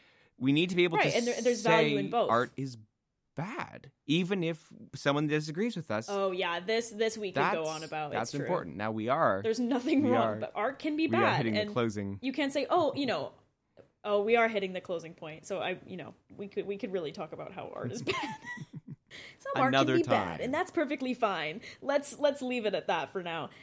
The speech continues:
Speaker 2: Um, one thing I will say to, to kind of leave us with is, um,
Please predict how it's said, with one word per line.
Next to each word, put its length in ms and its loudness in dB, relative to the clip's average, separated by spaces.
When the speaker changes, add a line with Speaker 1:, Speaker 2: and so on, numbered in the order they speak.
Speaker 2:
Um, 240 2
one 180 4
thing 140 4
I 60 6
will 200 2
say 260 0
to, 260 0
to 160 -8
kind 240 -6
of 100 -6
leave 140 -4
us 160 -4
with 320 -6
is, 300 -10
um, 200 -8